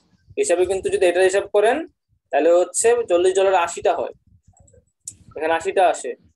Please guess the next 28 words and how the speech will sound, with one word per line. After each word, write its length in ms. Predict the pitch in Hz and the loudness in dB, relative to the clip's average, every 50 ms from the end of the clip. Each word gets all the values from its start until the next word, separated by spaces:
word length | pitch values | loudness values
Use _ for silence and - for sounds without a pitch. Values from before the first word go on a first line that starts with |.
| _ _ _ | _ _ _
যদি 140 | 147 151 165 | -4 0 0
আপনি 220 | 165 160 180 180 165 | 0 0 -2 -6 -4
চিন্তা 200 | 185 190 185 180 | -2 -2 0 0
করেন, 160 | 175 185 185 | 0 0 0
"না, 160 | 180 175 151 | 0 0 0
এখানে 220 | 143 143 175 170 | 0 -2 -2 -2
আমি 100 | 170 170 | -2 -2
source 240 | - - 180 170 - | 0 -2 -2 -2 0
file 160 | - 190 185 | 0 0 2
দিই 100 | 180 185 | 2 2
না, 80 | 175 156 | 2 2
এখানে 280 | 135 131 - 156 160 151 | 0 -2 -2 -2 -4 -2
source 260 | - 170 160 - - | 0 -2 -2 0 0
file 160 | 196 190 185 | 0 0 2
দিছি, 400 | 185 190 185 - 226 254 285 349 - _ _ _ _ _ _ _ _ | 0 0 0 0 -2 -2 -2 -4 -10 _ _ _ _ _ _ _ _
এই 120 | - 143 147 | -6 -2 0
জন্য 240 | 170 175 180 180 | 0 0 0 0
এখানে 320 | 180 175 175 196 190 190 190 | 0 0 -2 -2 -2 0 0
আমি, 320 | 190 190 214 240 294 311 - _ _ - - - - | 2 2 2 0 -2 -4 -12 _ _ -20 -20 -12 -6
আহ, 340 | - 131 135 135 135 131 - _ | -2 0 2 2 0 0 0 _
পঁচিশ 280 | 170 175 175 202 190 | -2 -2 -2 -4 0
ডলারে 280 | 190 190 185 185 190 208 202 - | 0 2 2 2 0 0 -2 -2
পনেরোটার 340 | 190 185 190 185 190 185 175 | -2 -2 0 0 -2 0 0
জায়গায়, 360 | 196 190 208 247 269 262 254 _ _ _ _ _ _ _ _ _ _ - | 0 0 2 0 0 -2 -6 _ _ _ _ _ _ _ _ _ _ -2
আহ, 260 | 143 135 135 127 120 - _ _ _ _ _ _ _ - | 0 2 2 0 -2 -4 _ _ _ _ _ _ _ -2
পনেরো 180 | 190 202 208 | 0 2 2
ডলারের 240 | 214 214 214 214 208 | 2 4 4 2 2
জায়গায় 240 | 208 214 226 233 | 2 2 2 0